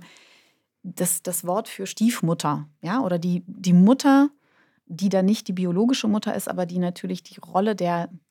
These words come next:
Zweitmutter, der Stiefmutter, ja, oder des Stiefvaters, des zweiten Vaters, die wir ja nun, also zumindest wir hier in Berlin, ähm, in der Mehrzahl ja sind. <laughs>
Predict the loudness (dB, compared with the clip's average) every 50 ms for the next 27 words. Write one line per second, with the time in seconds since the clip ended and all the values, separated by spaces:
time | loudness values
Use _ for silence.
0 | _ _ _ -6 -6 -6 -6 -8 -12 -12 -12 -12 -10 -10 -10 -10 -8 -8 -8 -8
1 | -8 -10 -12 -12 -14 -12 -8 -8 -8 -8 -4 -4 -2 -2 -2 -4 -6 -6 -6 -8
2 | -10 -14 _ -12 -10 -8 -8 -10 -10 -12 -12 -12 -8 -6 -6 -6 -6 -4 -4 -4
3 | -4 -4 -6 -6 -6 -8 -12 -10 -10 -8 -6 -6 -6 -4 -6 -8 -8 -6 -6 -6
4 | -6 -4 -6 -8 -8 -8 -10 -8 -6 -4 -4 -2 -2 -2 -4 -4 -6 -8 -12 -12
5 | -12 -14 -16 -14 -10 -8 -8 -6 -8 -8 -10 -10 -8 -8 -6 -8 -8 -8 -8 -6
6 | -4 -4 -2 -2 -4 -4 -4 -4 -4 -6 -8 -10 -18 -20 -20 _ _ _ _ _
7 | _ _ _ -16 -12 -2 2 4 6 6 6 6 6 6 4 4 4 0 0 0
8 | 0 -2 -4 -4 -2 2 2 2 2 2 0 2 2 2 0 -6 -12 -16 -6 2
9 | 2 2 2 0 _ _ 4 4 4 4 2 0 0 0